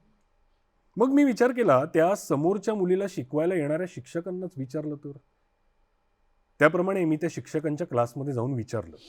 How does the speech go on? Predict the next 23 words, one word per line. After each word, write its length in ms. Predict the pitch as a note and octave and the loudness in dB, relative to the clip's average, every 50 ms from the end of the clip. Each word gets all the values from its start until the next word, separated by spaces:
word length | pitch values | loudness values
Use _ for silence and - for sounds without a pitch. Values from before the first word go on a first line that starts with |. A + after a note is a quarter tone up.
| - - - - - - _ _ _ _ _ _ _ - | -20 -20 -20 -20 -20 -20 _ _ _ _ _ _ _ -8
"मला 500 | G2 G2+ G#2 G#2 A#2 B2+ B2+ B2+ B2+ B2+ - _ _ _ _ _ _ - G2+ G2 | -4 -2 0 0 2 2 2 0 -2 -6 -10 _ _ _ _ _ _ -18 -8 -4
गाणं 260 | G#2+ G2 G2+ A2 C3+ D3 | -2 -2 -2 -2 -4 -6
शिकवाल 360 | - D3+ - - F#3 F#3 D3+ | -10 -14 -12 -8 -8 -8 -8
का 100 | A2 G2+ | -8 -10
तुम्ही?" 220 | - F#2 F2+ B2+ - _ _ _ _ _ _ _ _ _ _ _ _ _ _ _ _ _ | -14 -14 -16 -18 -20 _ _ _ _ _ _ _ _ _ _ _ _ _ _ _ _ _
"शिकवीन," 420 | - - A#2+ - - D#3+ A3 C#4+ D#4 - - _ _ _ _ _ _ _ _ _ | -10 -8 -8 -4 -2 -2 -2 -2 -2 -6 -10 _ _ _ _ _ _ _ _ _
ते 80 | D3+ D3 | -4 -4
शिक्षक 360 | - C#3 B2 - - C3 A#2+ | -4 -6 -8 -6 -6 -6 -6
म्हणाले, 260 | A2 F#2+ E2 E2 D#2 - _ _ _ _ _ _ _ _ _ _ _ _ _ | -8 -10 -10 -14 -18 -20 _ _ _ _ _ _ _ _ _ _ _ _ _
"पण 120 | E3 F3+ | -2 -2
फी 260 | F3 - - G3 A3 A3+ | 0 -2 -4 -4 -2 2
द्यायला 260 | G#3 G3 F#3+ G3+ G#3+ | 2 4 4 4 2
लागेल." 340 | A3 D#3 A#2 F#2+ D#2 - _ _ _ _ _ _ _ _ A3+ G3+ _ _ _ _ _ _ _ _ _ | 2 0 0 -4 -8 -14 _ _ _ _ _ _ _ _ _ -20 _ _ _ _ _ _ _ _ _
त्यांनी 220 | C3 B2+ C3+ D#3 | -4 -2 0 2
वाक्य 300 | D#3 C3+ A#2+ - - D#3 | 2 2 0 0 -4 -8
पुढे 220 | D3+ - B2 B2 C3 | -6 -4 -2 -4 -2
पूर्ण 260 | B2+ A#2+ G#2 G#2 G2 | -4 -6 -8 -8 -8
केलं. 220 | F#2+ - - - _ _ _ _ _ _ _ _ _ _ _ _ _ _ _ _ _ _ _ _ _ _ _ _ _ _ _ _ - | -10 -14 -20 -20 _ _ _ _ _ _ _ _ _ _ _ _ _ _ _ _ _ _ _ _ _ _ _ _ _ _ _ _ -4
"किती 240 | F3 E3+ - A3+ A3 | -4 -2 -2 -4 -4
फी 200 | - A3+ G#3+ G3+ | -4 -4 -4 -2
आहे?" 120 | G3 G3 | -4 -2
मी 160 | F#3 E3 D#3 | 0 0 0
विचारलं. 420 | C#3+ A#2 - - F#2 F2 E2 D#2 | 0 0 -2 -6 -10 -10 -12 -18